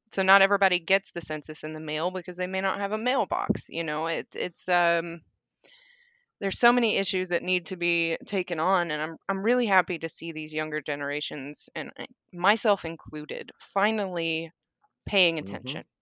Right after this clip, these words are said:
Speaker 1: finally doing something about it. And I think that's an, another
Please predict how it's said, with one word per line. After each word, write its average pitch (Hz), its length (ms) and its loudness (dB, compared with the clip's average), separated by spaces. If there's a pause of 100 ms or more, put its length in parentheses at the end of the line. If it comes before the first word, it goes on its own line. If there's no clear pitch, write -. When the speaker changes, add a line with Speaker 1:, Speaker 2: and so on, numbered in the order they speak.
(140)
Speaker 1:
finally 196 480 4
doing 170 340 -2
something 170 380 -6
about 151 400 2
it. 104 160 -6 (580)
And 165 460 2 (500)
I 170 180 0
think 202 200 -2
that's 180 240 4
an, 160 200 -2
another 160 540 0